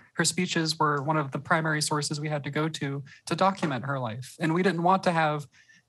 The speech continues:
talking head historians or a voice of God narrator to get between us and her.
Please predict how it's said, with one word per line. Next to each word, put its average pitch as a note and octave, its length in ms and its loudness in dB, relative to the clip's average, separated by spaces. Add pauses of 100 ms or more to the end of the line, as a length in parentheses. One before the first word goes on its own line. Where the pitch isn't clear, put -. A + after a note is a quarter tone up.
(140)
talking E3 300 4
head D3+ 160 -2
historians D3+ 840 -2
or D3 120 2
a D3 40 0
voice D3+ 240 0
of D#3 100 -2
God C#3+ 220 2
narrator D3 580 -4 (140)
to D3 60 -4
get C#3+ 200 0
between D#3 320 0
us D3 180 4
and D3 100 -4
her. C3 340 -6